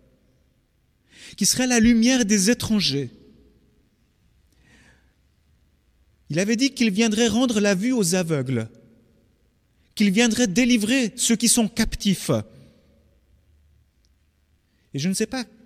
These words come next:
si vous savez qui sont ces aveugles et qui sont ces captifs pour lesquels Jésus est venu, mais un aveugle, c'est quelqu'un qui ne voit pas la lumière.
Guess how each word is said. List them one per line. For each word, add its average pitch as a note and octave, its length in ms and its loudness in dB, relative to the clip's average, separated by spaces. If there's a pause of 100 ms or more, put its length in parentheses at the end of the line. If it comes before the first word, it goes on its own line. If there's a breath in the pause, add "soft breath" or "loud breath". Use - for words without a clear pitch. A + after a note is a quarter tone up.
(120)
si - 220 -2
vous D#3 80 -4
savez E3+ 280 -2
qui - 220 -4
sont C4+ 300 0
ces C3+ 260 -4
aveugles C3 580 -4 (300)
et D3+ 80 -6
qui - 220 -6
sont C4+ 240 -2
ces F3+ 180 -4
captifs - 520 -6
pour D3+ 140 -4
lesquels C#3+ 300 -4
Jésus D3 400 -4
est D3 40 -2
venu, G3 360 -2 (1080 soft breath)
mais E3 160 0
un F#3+ 160 2
aveugle, F#3+ 560 0 (1080)
c'est F3 160 -4
quelqu'un A#3+ 300 -2
qui A#3+ 100 -4
ne G#3+ 80 2
voit F#3 340 -4
pas A3 140 -8
la D3+ 140 -6
lumière. A2+ 600 -6